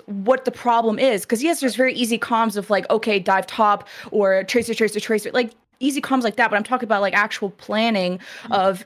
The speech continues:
Speaker 1: "Okay, I wanna do this," and if Hawk needs to confirm that, or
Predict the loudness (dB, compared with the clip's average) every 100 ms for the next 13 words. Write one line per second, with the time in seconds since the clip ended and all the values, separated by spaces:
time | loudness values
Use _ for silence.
0 | _ -4 0 2 2 2 2 0 -2 -6
1 | 0 0 2 0 -4 -4 -16 _ _ -2
2 | 0 0 0 -2 -2 -4 -4 -4 0 2
3 | 2 2 2 2 2 0